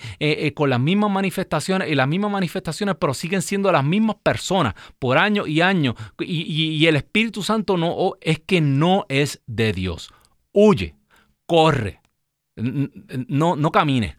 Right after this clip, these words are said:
corre de esos lugares, ¿ok? Busca lugares donde tú puedas ver los frutos de, eh, los frutos del Espíritu Santo manifestarse, y eso te los da San Pablo, amén. Así que no tengas miedo, vamos a orar.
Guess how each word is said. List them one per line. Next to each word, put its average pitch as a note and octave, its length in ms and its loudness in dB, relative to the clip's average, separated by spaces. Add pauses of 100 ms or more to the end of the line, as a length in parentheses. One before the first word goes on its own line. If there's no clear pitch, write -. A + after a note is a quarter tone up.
(360)
corre C3+ 440 2
de A2+ 80 2
esos A2+ 200 -4
lugares, F#2+ 420 -2
¿ok? B2 160 -2 (400)
Busca F3+ 380 0
lugares D#3+ 400 4
donde B2+ 240 -2
tú F#3+ 220 -8
puedas F#3 360 0
ver D3 200 -2
los B2+ 280 -6
frutos - 720 -8 (640)
de, C3 320 0 (160)
eh, C3 120 -4
los B2+ 120 0
frutos G3 380 -6
del B2 140 -2
Espíritu D#3+ 480 -4
Santo E3 300 -6
manifestarse, C#3 600 -6
y C#3+ 160 -6
eso F3+ 240 -4 (220)
te A#2 100 -8
los G#2+ 160 -4
da C3+ 140 -2
San C3 180 -6
Pablo, F2 380 -4
amén. D#3+ 280 -2 (320)
Así B2+ 200 -4
que F#3 180 0 (260)
no C3+ 360 2
tengas G3+ 260 0
miedo, C#3+ 380 0
vamos C#3+ 320 2
a - 20 -2
orar. G#2 280 -4